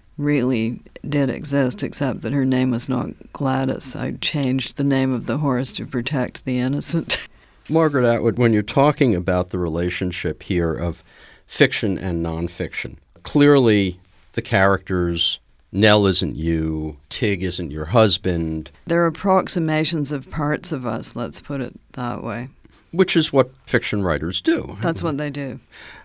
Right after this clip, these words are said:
Speaker 2: But there's other material in there. Uh, there's a, a, a lot about what it was like the first year on the farm,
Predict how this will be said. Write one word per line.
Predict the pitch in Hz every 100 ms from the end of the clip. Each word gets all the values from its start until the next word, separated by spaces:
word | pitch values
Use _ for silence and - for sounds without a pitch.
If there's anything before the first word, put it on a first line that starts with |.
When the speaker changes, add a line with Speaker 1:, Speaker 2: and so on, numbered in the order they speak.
| -
Speaker 2:
But | 165 -
there's | 170 -
other | 247 262 208
material | 135 131 - 196 196 143 104
in | 101 98
there. | 90 82 - 98
Uh, | 90 80
there's | 135 131
a, | 120 -
a, | 104
a | 98 104 - 101
lot | 101 131 190
about | 139 120 104
what | 101 135
it | 151
was | 110 101 107
like | 101 104
the | 95
first | - - 127 131 - -
year | 95 104 107 101 101
on | - 87 85 82
the | 82
farm, | - - 85 85 82 80 80